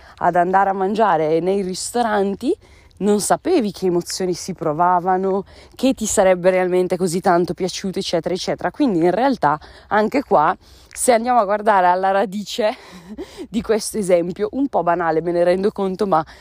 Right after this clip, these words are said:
sai bene che a me piacciono le cose terra terra, pratiche. Effettivamente anche qua è stato un entusiasmo che è nato facendo, che è nato sperimentando. Hai sperimentato l'esperienza di andare al ristorante per la prima volta chissà quanti anni fa,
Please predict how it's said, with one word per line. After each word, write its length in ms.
sai 340
bene 280
che 60
a 40
me 120
piacciono 340
le 120
cose 300
terra 280
terra, 340
pratiche. 640
Effettivamente 760
anche 240
qua 140
è 60
stato 380
un 60
entusiasmo 580
che 160
è 20
nato 260
facendo, 580
che 120
è 20
nato 240
sperimentando. 960
Hai 160
sperimentato 680
l'esperienza 640
di 80
andare 240
al 60
ristorante 560
per 100
la 100
prima 260
volta 280
chissà 260
quanti 280
anni 180
fa, 220